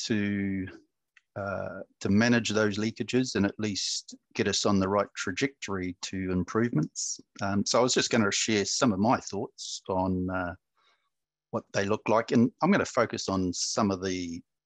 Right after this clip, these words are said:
the things in the research pipeline that aren't too far away and which are showing reasonable promise and may be relevant to Irish agriculture too. Uh,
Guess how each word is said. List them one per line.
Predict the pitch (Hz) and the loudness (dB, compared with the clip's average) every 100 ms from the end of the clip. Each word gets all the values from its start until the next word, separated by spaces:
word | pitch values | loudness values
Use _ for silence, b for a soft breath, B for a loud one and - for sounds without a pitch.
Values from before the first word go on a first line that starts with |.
| _ _ _ - | _ _ _ -6
the | |
things | 117 170 127 | 0 4 4
in | 113 | 6
the | 104 | 4
research | 113 131 - 98 - - | 4 2 2 0 -2 -2
pipeline | 92 85 95 92 90 | -2 -2 -2 0 0
that | 90 | 0
aren't | 101 95 - | 2 0 -2
too | 85 | -8
far | - 82 | -2 -2
away | 85 87 110 117 | 0 0 -2 0
and | 92 87 90 - | -2 -2 -4 -6
which | 101 - - | -8 -4 -4
are | 85 | -2
showing | - 95 90 | 0 0 0
reasonable | 87 95 92 92 87 | 0 -2 -2 -4 -4
promise | - 101 113 - - - _ _ _ _ - | -6 -2 -2 -4 -12 -14 _ _ _ _ -8
and | 101 | 0
may | 107 147 | 4 4
be | 92 | 2
relevant | 95 95 92 92 | 0 0 -2 -6
to | - 92 | -6 -4
Irish | 92 92 85 - - - - | -2 -2 -4 -6 -6 -8 -10
agriculture | 92 92 - 95 - 95 | -8 -8 -6 -8 -10 -14
too. | - 92 90 - _ _ _ _ _ _ _ _ _ - B B _ _ _ _ _ _ _ _ _ _ - | -12 -14 -16 -20 _ _ _ _ _ _ _ _ _ -16 B B _ _ _ _ _ _ _ _ _ _ -4
Uh, | 107 101 98 | 2 4 2